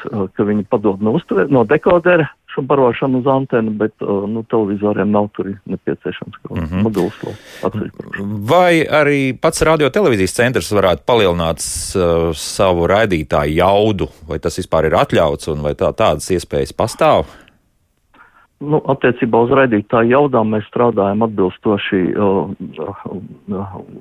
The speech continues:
Speaker 1: valsts elektro-, uh, valsts akciju sabiedrības elektroniskie sakari izdotajām apraides atļaujām,
Speaker 2: Mhm.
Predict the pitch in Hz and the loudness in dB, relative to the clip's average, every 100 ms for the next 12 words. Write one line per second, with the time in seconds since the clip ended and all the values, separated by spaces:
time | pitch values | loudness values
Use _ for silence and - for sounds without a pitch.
0 | 95 104 110 110 - 110 104 - 107 - | -2 2 2 0 -2 2 2 0 -2 -2
1 | 104 101 - 113 113 - 127 - 190 131 | 0 -2 -2 2 2 2 0 0 0 0
2 | 113 101 95 98 - 110 87 104 101 98 | 2 0 0 -4 2 2 2 0 0 -2
3 | - 101 - 131 - 107 92 - - _ | 0 -2 0 -2 0 -2 -2 -8 -20 _
4 | - 117 110 98 104 101 98 113 - 87 | -4 2 2 2 2 2 2 0 0 0
5 | 82 - 147 - 147 135 135 123 - 80 | 0 0 0 2 2 2 2 0 -6 -8
6 | 87 | -8